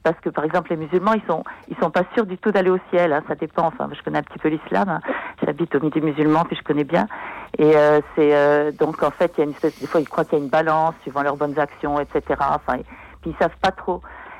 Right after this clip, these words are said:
Ils, ils ont rien de sûr. Alors que nous, ce qui est merveilleux, c'est que si on accepte que Jésus est mort à notre place, c'est vraiment le message de, de la Bible, hein, et ben, on est sûr, il nous voit tout blanc, on est sûr d'aller au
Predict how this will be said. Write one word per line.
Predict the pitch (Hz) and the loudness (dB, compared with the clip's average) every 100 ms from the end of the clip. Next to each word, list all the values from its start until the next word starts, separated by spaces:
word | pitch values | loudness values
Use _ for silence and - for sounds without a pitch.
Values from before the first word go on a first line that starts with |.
| - | -10
Ils, | 156 151 151 | -6 -4 -2
ils | 147 | -2
ont | |
rien | 165 190 | 2 2
de | 214 - | 2 0
sûr. | 180 170 | 0 2
Alors | 160 160 | 0 0
que | - | 0
nous, | 185 226 | 0 0
ce | 240 | 0
qui | 170 | -2
est | |
merveilleux, | 165 190 185 196 233 | 0 0 0 0 0
c'est | 175 | -2
que | - | -2
si | 175 | -2
on | 165 | 0
accepte | 165 - 254 240 - | -2 0 0 0 -2
que | 185 | -4
Jésus | 165 180 165 | 0 -2 -2
est | |
mort | 160 170 196 | -2 0 2
à | |
notre | 180 165 | 0 -2
place, | - 160 202 | 0 0 0
c'est | - | -2
vraiment | 151 | -2
le | 156 | -2
message | 156 196 202 165 | -4 -2 0 -2
de, | 156 | -4
de | 143 143 | -6 -2
la | 147 | -2
Bible, | 139 156 180 214 - - - - | -2 -6 -6 -6 -8 -10 -10 -4
hein, | 147 - | -2 0
et | - | 0
ben, | 151 165 170 - | 2 2 2 -2
on | 175 | -2
est | 165 160 - | -2 -4 -2
sûr, | 220 214 | 2 2
il | 190 165 | 0 -4
nous | |
voit | 151 156 | 0 0
tout | - | 0
blanc, | 151 165 - 160 | 0 2 2 -4
on | |
est | 151 - | -8 -2
sûr | 170 | 2
d'aller | 156 | 4
au | 147 | 2